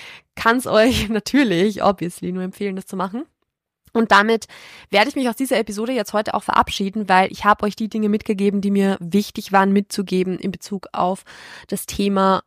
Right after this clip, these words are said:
Content-Strategie, in Bezug auf das, was du jetzt schon tun kannst, umsetzen kannst, vorbereiten kannst, planen kannst,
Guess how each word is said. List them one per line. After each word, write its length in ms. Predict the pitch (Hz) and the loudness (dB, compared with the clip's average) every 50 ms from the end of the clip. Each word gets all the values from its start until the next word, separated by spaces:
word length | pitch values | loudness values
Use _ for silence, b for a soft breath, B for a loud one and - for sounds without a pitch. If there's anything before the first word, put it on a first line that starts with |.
| _ _ | _ _
Content-Strategie, 1040 | - - 208 202 208 - 214 202 202 - - - - 190 190 - 202 180 180 196 190 | -4 0 0 0 2 2 0 0 0 -2 -6 -2 0 0 0 0 -2 -2 -2 -2 -2
in 80 | 180 185 | -2 -2
Bezug 240 | 185 - - 202 | -2 -4 -2 0
auf 120 | 190 190 - | 0 0 0
das, 200 | - 190 - - | -2 -4 0 2
was 200 | 190 185 - - | 0 0 0 -2
du 80 | - | -6
jetzt 360 | 202 180 185 196 196 - - - | -4 0 0 -2 -2 -2 -6 -6
schon 180 | - 202 190 | -6 -6 -8
tun 240 | - - 262 247 240 | -4 -2 0 0 0
kannst, 400 | - - 220 196 196 208 - - | 0 0 0 0 0 0 -2 -2
umsetzen 460 | - 233 233 214 208 196 - - 208 | 0 2 2 2 2 0 -2 -6 -10
kannst, 300 | 196 - 190 185 190 - | -6 -4 -4 -6 -6 -2
vorbereiten 480 | - 240 233 - 220 - 196 180 - 196 | 0 2 2 2 2 2 2 0 0 -2
kannst, 280 | - 190 190 - - | -6 -6 -6 -6 -8
planen 360 | - - 208 202 208 202 202 202 | -2 2 2 4 4 2 -2 -4
kannst, 380 | - 196 175 190 196 - - | -2 -2 -2 -2 -2 -6 -12